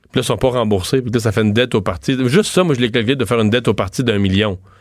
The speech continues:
Mais en fait, je dis trois facteurs, je serais tenté d'en ajouter un quatrième. C'est que même si on dit les partis ramassent peu d'argent,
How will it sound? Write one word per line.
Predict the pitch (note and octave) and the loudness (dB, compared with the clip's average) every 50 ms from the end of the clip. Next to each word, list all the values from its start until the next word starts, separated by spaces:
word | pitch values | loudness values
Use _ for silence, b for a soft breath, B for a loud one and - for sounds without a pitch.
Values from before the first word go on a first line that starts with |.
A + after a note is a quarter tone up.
| b b b b b b b b b | b b b b b b b b b
Mais | - | -6
en | A#2+ A#2+ | -4 -2
fait, | D#3 D#3 B2 | -4 -4 -4
je | A2 | -2
dis | G#2 D#3 | -4 -4
trois | D3 - B2 C#3+ E3 E3 D3 | -2 0 2 4 4 2 2
facteurs, | - C#3+ A#2 G#2 - C#3+ F3 G#3 F3 D#3 D#3 - _ _ - | 0 -4 -4 0 0 0 2 2 0 -2 -4 -8 _ _ -14
je | - | -10
serais | - - C#3 | -2 -2 0
tenté | B2 C3 C3 D#3+ | 0 0 0 0
d'en | E3 D3 C3+ C3+ | 0 0 0 0
ajouter | C3+ B2+ G#2 - D#3 D3+ | 0 -2 0 0 0 0
un | |
quatrième. | C3 C#3+ B2+ A#2 G#2+ A#2 A#2 B2 C#3 C3+ A#2 G#2+ A2 B B B B B B B B B B | 2 0 -2 0 2 2 2 2 2 0 -2 -4 -8 B B B B B B B B B B
C'est | - - G2+ | -6 -2 0
que | |
même | A#2+ D#3+ F3 | 2 2 2
si | D3+ - | 2 2
on | D#3 C#3 | 2 2
dit | B2 A#2+ E3 | 2 2 2
les | E3 C#3+ | 2 2
partis | A2+ - B2 A2 - - D3+ | 0 0 -4 -4 -2 -2 -2
ramassent | C#3 C3 B2 B2 B2+ C3 B2 A2 - - - _ _ - | 0 0 0 0 0 0 0 -2 -6 -14 -18 _ _ -2
peu | - D3 D3 | 0 2 2
d'argent, | C3+ B2+ A2 G#2+ G2+ A#2+ C3 D3+ E3+ | 2 0 0 0 0 0 0 0 -2